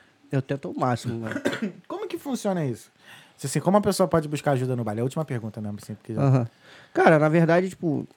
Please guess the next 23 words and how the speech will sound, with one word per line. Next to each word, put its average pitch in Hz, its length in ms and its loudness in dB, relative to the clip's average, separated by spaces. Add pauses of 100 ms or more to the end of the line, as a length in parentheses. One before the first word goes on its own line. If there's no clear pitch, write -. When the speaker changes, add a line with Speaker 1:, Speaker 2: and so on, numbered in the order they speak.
(180)
Speaker 1:
no 147 140 2
que 190 100 2
a 185 40 6
gente 196 180 2
puder 208 220 2
ajudar. 160 360 4
Muitas 151 240 0
Speaker 2:
Aham. 185 80 4
Speaker 1:
das 170 60 2
vezes, 170 260 2
é, 165 260 4
a 131 140 4
gente 151 220 -2
ajuda 156 260 2
muito 147 240 0
pessoas 170 340 0
que - 120 -18
tá 165 120 2
com 160 140 -8
pagamento 131 380 0
atrasado, 123 640 4
ou - 40 0
então, 117 340 -2